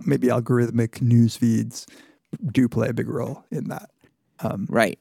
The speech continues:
Speaker 2: And,
Speaker 1: Yeah.
Speaker 2: you know, so maybe, like, the details of how television and similar forms of media would do this are wrong, but I might be right that,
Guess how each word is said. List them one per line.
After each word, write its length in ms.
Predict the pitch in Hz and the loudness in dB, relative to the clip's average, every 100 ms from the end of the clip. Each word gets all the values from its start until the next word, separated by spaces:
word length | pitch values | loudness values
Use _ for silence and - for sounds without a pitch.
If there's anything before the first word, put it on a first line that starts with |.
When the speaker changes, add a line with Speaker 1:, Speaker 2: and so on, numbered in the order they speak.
| _ _ _ | _ _ _
Speaker 2:
And, 540 | 95 107 98 95 92 - | -2 0 0 -2 -4 -8
Speaker 1:
Yeah. 60 | - | -6
Speaker 2:
you 140 | 123 110 | 0 0
know, 160 | 92 | 0
so 180 | 92 120 | 0 0
maybe, 420 | 131 165 143 117 | 2 2 2 2
like, 380 | 107 98 87 - - - - - - | 4 2 0 -6 -20 -20 -20 -20 -12
the 220 | 101 107 | -2 -2
details 680 | 92 117 165 - 151 131 117 | -2 -2 0 2 4 4 2
of 120 | 104 | -2
how 580 | - 104 110 113 117 113 - | -4 0 4 6 4 2 0
television 760 | 110 101 98 104 92 107 95 87 | 2 2 4 2 2 0 0 -2
and 460 | - 98 90 80 80 - | -2 0 0 -4 -8 -12
similar 380 | - 123 117 101 | -4 0 2 2
forms 280 | 98 98 95 | 2 0 0
of 60 | 92 | -2
media 480 | 95 90 87 82 - _ _ _ - | -2 -2 -4 -6 -8 _ _ _ -4
would 220 | 104 98 | 0 0
do 180 | - 165 | 2 2
this 400 | 165 165 151 - - | 4 2 0 -6 -2
are 200 | 123 131 | 2 4
wrong, 340 | 139 139 135 | 4 4 4
but 120 | 117 110 | 4 4
I 100 | 110 | 4
might 300 | 117 165 - | 2 2 2
be 120 | 107 | 2
right 320 | 104 110 101 | 4 2 0
that, 280 | 98 95 - | -2 -4 -6